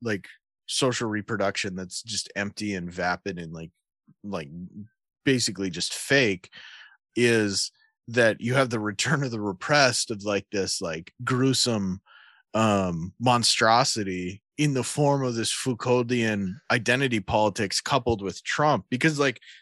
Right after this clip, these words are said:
the thing about, like, I realized, for example, like, Tim Dillon's obviously the, the great, uh, commentator and expositor of, like, what happened to comedy, because as Glenn Greenwald was, <laughs> said, he's like, "Oh, I s-, heard you." And I was like, "Oh, I didn't realize people are funny anymore."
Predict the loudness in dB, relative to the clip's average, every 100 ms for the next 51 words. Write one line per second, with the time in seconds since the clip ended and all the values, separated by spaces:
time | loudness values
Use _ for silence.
0 | -10 -6 -2 2 2 2 2 0 -4 _
1 | -8 0 4 6 8 8 8 4 2 -2
2 | -4 -2 -2 0 0 -2 _ _ _ -20
3 | _ _ _ _ _ -4 0 2 4 4
4 | 4 2 2 2 0 -2 -2 -6 -6 -14
5 | -20 _ _ _ -8 -6 0 2 2 -4
6 | _ _ -4 -2 -2 -2 2 2 4 4
7 | 2 2 0 0 2 4 4 0 -2 -4
8 | -2 -4 -2 0 2 4 2 0 -6 0
9 | 0 2 -2 -4 -6 -8 -4 -2 0 -2
10 | -4 -4 -2 -2 -2 0 0 0 -4 -4
11 | 0 2 4 2 -2 -2 -2 4 6 8
12 | 6 4 2 4 2 4 4 4 0 -2
13 | 2 4 6 4 2 -2 -2 0 0 0
14 | -2 -2 0 -2 -4 -6 -8 -8